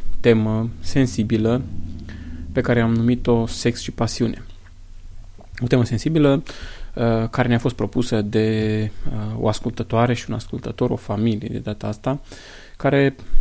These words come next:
spun că în familia lor a intrat deja monotonia în ce privește relațiile intime, uh, nu mai sunt atât de atrăgătoare, nu mai sunt atât de pasionați unul de celălalt și nu, uh,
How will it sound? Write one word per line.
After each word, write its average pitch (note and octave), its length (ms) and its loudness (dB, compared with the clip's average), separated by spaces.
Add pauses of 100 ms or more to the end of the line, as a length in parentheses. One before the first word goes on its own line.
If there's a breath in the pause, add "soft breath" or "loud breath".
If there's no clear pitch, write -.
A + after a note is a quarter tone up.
(120)
spun - 420 0
că B2 100 0
în B2 180 4
familia A2+ 340 0
lor A2 200 2
a A2 100 -2
intrat G#2+ 280 -2
deja G#2+ 280 0
monotonia A2 680 0
în A#2 80 0
ce - 120 -6
privește - 380 -4
relațiile G#2+ 500 -4
intime, B2+ 460 0 (400 loud breath)
uh, A#2 180 2
nu A2+ 180 4
mai A2+ 200 4
sunt - 320 -4
atât A2+ 220 0
de G#2+ 80 2
atrăgătoare, A2+ 580 0
nu A#2 100 2
mai A2+ 140 0
sunt A#2+ 180 -6
atât A#2 220 -6
de A2+ 120 -4
pasionați A2 720 -4
unul G#2+ 200 -4
de - 140 -8
celălalt A2 600 -4 (360 loud breath)
și G#2+ 300 -2
nu, A2+ 420 2
uh, A2 280 -4